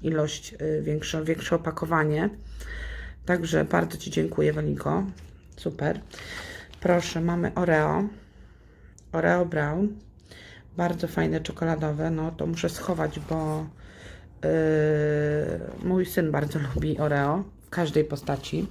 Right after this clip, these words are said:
Co my tu mamy? Jagodzianka, puder do kąpieli.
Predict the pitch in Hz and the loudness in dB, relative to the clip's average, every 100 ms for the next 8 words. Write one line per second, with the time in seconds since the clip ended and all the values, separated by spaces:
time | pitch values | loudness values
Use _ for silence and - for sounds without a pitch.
0 | - - - - - - - - - - | -6 -10 -14 -20 -20 -20 -18 -16 -16 -16
1 | - - - - 226 208 202 208 185 170 | -20 -20 -16 0 4 6 6 2 0 0
2 | 156 139 151 - - - - - - - | 0 -2 -4 -10 -20 -20 -20 -20 -20 -20
3 | - - - - - - 180 220 208 202 | -20 -20 -20 -20 -12 2 6 6 6 4
4 | 185 175 156 156 - 151 - 196 214 196 | 6 2 2 -2 -6 -8 -2 2 2 2
5 | 170 - 170 170 156 147 147 - | -2 -2 -2 0 0 0 -4 -8